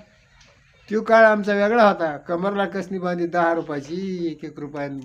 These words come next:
मग चणाची बाजार, हा? तीस रुपये क्विंटलनी शेंगा ऐकल्या, वाळल्या, चार आणि किलोनी शंभर, शंभर डाग गुळाचा ऐकला आम्ही, खाऊ द्या बा गोरगरीब खातेत, काय सांगायचं अजून? आणि म्हणा की तुला आरक्षण कशाचं द्यायचं आणि काय नको करायचं,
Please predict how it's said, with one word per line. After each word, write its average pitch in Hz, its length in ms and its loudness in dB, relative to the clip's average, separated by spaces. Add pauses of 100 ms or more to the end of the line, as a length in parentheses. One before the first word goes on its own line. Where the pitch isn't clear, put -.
मग 131 180 -10
चणाची 123 420 -10 (140)
बाजार, 120 300 -6 (840)
हा? 175 160 -2 (300)
तीस 269 220 2
रुपये 233 200 4
क्विंटलनी 208 440 -2
शेंगा 220 320 4
ऐकल्या, 208 300 4 (460)
वाळल्या, 165 420 4 (920)
चार 233 280 6
आणि 226 160 2
किलोनी 208 380 -2
शंभर, 214 340 2
शंभर 202 280 0
डाग 185 260 0
गुळाचा 175 300 -2
ऐकला 151 300 -4
आम्ही, 113 160 -8 (800)
खाऊ 208 200 6
द्या 202 140 2
बा 180 100 0
गोरगरीब 165 540 -2
खातेत, 160 280 -2 (340)
काय 196 140 -2
सांगायचं 220 420 2
अजून? 226 200 -4 (500)
आणि 151 160 -10
म्हणा 165 200 0
की 175 140 -2
तुला 175 420 -2 (400)
आरक्षण 170 420 -2
कशाचं 165 380 -2
द्यायचं 170 320 0
आणि 170 120 -2
काय 170 180 0
नको 170 140 0
करायचं, 170 500 -2